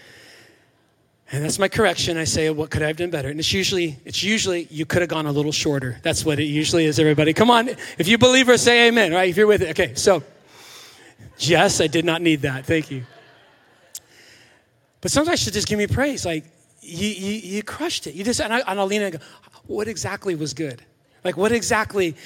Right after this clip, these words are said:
was, help me, help me, help me, talk to me, give me, give me some of that." And, and Jesus shows up to this church and he, he just gives them praise. And here's what, why I bring that up is I,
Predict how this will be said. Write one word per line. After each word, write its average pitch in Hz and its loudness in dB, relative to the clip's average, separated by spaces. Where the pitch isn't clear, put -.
was, 185 -2
help 170 0
me, 165 -6
help 214 -2
me, 185 -8
help 208 -2
me, 160 -8
talk 247 -4
to - -10
me, 156 -8
give 214 -6
me, 214 -4
give 226 -2
me 226 0
some 196 -4
of 156 -8
that." 139 -10
And, 151 -8
and 180 -4
Jesus 254 0
shows 190 0
up 175 -4
to 190 -4
this 170 -4
church - -4
and 170 -6
he, 156 -4
he 196 -8
just 202 -4
gives 214 -4
them 220 -8
praise. 185 -6
And 175 -6
here's 220 -6
what, - -6
why 190 0
I - 6
bring 196 -2
that 185 -2
up 202 -2
is 165 -8
I, 185 -12